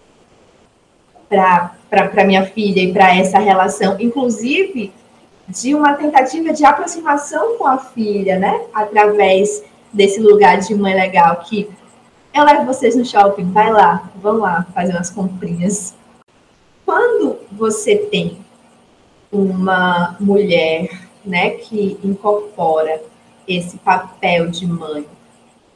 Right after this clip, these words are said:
no, no seu auge,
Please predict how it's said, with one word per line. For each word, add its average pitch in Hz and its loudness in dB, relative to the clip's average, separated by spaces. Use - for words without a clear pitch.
no, 180 -2
no 185 -2
seu 185 -4
auge, 196 2